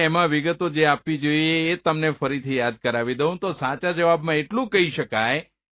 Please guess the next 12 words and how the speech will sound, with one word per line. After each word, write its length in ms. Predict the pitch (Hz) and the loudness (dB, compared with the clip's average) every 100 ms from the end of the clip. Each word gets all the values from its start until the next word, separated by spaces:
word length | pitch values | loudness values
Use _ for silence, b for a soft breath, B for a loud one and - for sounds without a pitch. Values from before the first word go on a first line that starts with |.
| _ | _
કે 100 | 160 | -2
જમીન 400 | 131 113 123 214 | 0 2 2 0
પૃથ્થકરણ 520 | 220 202 190 170 185 175 | -2 -4 -4 -2 -2 0
માટેનો 500 | 160 143 160 160 160 | -2 -2 -4 -4 -4
નમૂનો 420 | 147 135 139 135 | -4 -4 -2 -2
મોકલતી 500 | 120 110 120 110 113 | -4 -4 -4 -4 -4
વખતે 500 | 104 104 123 110 131 139 | -4 -4 -6 -4 -4 -4
થેલીની 500 | - 123 123 120 113 | -6 -6 -4 -4 -4
અંદર 320 | 110 117 135 | -4 -2 -4
ખેડૂતનું 640 | 135 - 117 120 - 117 104 | -4 -6 -6 -6 -6 -4 -2
નામ, 460 | 104 120 143 151 151 _ _ _ _ | 0 2 2 2 -4 _ _ _ _
જ્યાંથી 640 | 98 113 127 135 175 175 | -4 0 2 0 -4 -4